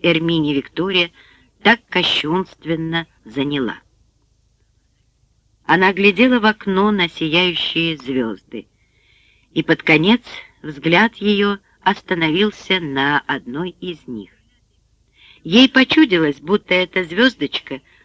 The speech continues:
одновременно и скользит к ней с неба, и уносится куда-то далеко-далеко во мрак ночи. Ребёнок родился ещё до возвращения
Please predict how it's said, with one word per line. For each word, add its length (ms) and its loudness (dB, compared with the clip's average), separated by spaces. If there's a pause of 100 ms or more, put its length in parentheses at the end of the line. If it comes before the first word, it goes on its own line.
(120)
одновременно 920 0 (340)
и 320 0 (180)
скользит 640 2 (140)
к 60 -14
ней 340 0
с 180 -18
неба, 440 -8 (180)
и 160 0
уносится 640 -8
куда-то 540 -4
далеко-далеко 960 -8 (340)
во 140 -8
мрак 400 -4
ночи. 580 -14 (3750)
Ребёнок 540 6
родился 640 2
ещё 800 0
до 300 -2
возвращения 1040 -6